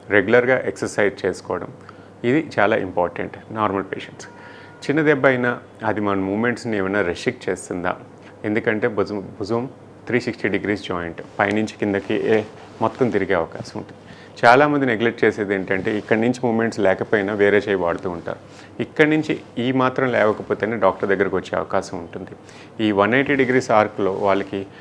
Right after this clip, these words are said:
నైంటీ డిగ్రీస్ అవసరం లేదు. లాస్ట్ థర్టీ ఫార్టీ డిగ్రీస్ పెయిన్ వచ్చినప్పుడే డాక్టర్ దగ్గరకు వస్తూ ఉంటారు. ఇది నెగ్లిజెన్స్ అంటాం. ఈ నెగ్లిజెన్స్ వల్ల ఆ లోపల తీవ్రత పెరిగే అవకాశం ఉంది. ఇది ఇలా పెరగకుండా ఉండాలి, ముందే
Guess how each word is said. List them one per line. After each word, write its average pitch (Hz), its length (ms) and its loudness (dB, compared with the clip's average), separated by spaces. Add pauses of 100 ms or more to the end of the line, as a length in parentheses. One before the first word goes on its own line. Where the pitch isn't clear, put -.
(320)
నైంటీ 107 380 0
డిగ్రీస్ 104 380 -2
అవసరం 92 380 -4
లేదు. - 520 -12
లాస్ట్ 110 400 2
థర్టీ 113 200 0
ఫార్టీ 107 340 0
డిగ్రీస్ 104 400 -2
పెయిన్ 98 180 2
వచ్చినప్పుడే 98 460 -2
డాక్టర్ 95 280 0
దగ్గరకు 95 280 -6
వస్తూ - 220 -10
ఉంటారు. 98 320 -12 (580)
ఇది 131 140 0
నెగ్లిజెన్స్ 101 560 0
అంటాం. - 240 -14 (440)
ఈ 113 60 -2
నెగ్లిజెన్స్ 151 640 0
వల్ల 123 320 2 (200)
ఆ 110 60 -4
లోపల 117 540 2
తీవ్రత 123 580 0
పెరిగే 110 220 4
అవకాశం 101 520 2
ఉంది. 82 260 -12 (800)
ఇది 139 260 -2 (140)
ఇలా 113 140 2
పెరగకుండా 135 540 4
ఉండాలి, 107 400 2
ముందే 104 280 2